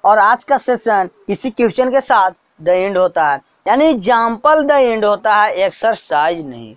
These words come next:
देखिए question number यानी example number four क्या कहता है,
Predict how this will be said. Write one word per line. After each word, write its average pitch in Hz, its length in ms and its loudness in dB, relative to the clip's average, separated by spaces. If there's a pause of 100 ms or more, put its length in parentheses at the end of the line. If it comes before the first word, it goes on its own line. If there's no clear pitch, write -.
(960)
देखिए 151 340 -6 (460)
question 226 380 0
number 254 460 2
यानी 202 200 0
example 202 560 0
number 254 260 0
four 214 300 0
क्या 254 180 4
कहता 233 320 0
है, 180 80 2